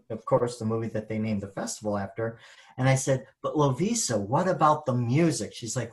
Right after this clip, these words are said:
"We love the music." Well, that was an issue of contention when we were making the movie. Um,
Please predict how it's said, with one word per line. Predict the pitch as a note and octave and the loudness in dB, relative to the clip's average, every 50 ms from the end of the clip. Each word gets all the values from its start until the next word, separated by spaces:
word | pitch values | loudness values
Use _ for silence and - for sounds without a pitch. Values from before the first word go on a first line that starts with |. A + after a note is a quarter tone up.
| - | -4
"We | - D3+ | -2 -2
love | E3 E3+ F#3 G3+ A3 A#3+ B3+ B3+ B3+ A#3+ F#3+ | -2 -2 -2 -2 0 0 2 2 2 0 0
the | E3 C#3+ C3 | -2 0 0
music." | B2 A#2 A2 G2+ G2 - G2+ G2 - - _ _ - - - _ _ | 0 0 -2 -2 -4 -6 -10 -12 -12 -16 _ _ -20 -20 -20 _ _
Well, | C#3 C3+ C3+ C3+ C3 - - A#2 | 8 10 10 10 10 8 2 0
that | D3 F3+ G#3 A#3+ | 2 2 2 4
was | A#3+ G3+ F3 | 2 2 2
an | D#3+ D3 | 4 4
issue | D#3 D#3 - - C#3+ | 2 2 2 4 2
of | C3 C3 - | 2 2 0
contention | B2 A2+ A2 A2+ C#3+ D3 D3 C3 - A2 G#2 | -2 -2 2 2 4 4 4 2 -2 -2 -2
when | G2+ G2+ | -2 0
we | A2 A#2+ A#2 | 0 0 0
were | A2 G#2+ | 0 -2
making | A2 A2+ A2+ A2 - A2 G#2 G2+ | -2 -2 -4 -4 -4 -6 -6 -4
the | G2 | 0
movie. | G#2+ B2+ C#3 D3 - - - - _ _ _ _ _ _ _ _ _ _ _ _ _ | 2 4 4 4 2 -2 -8 -14 _ _ _ _ _ _ _ _ _ _ _ _ _
Um, | A#2+ B2+ B2 A#2 A#2 A#2 A2+ | -2 0 0 0 0 -2 -6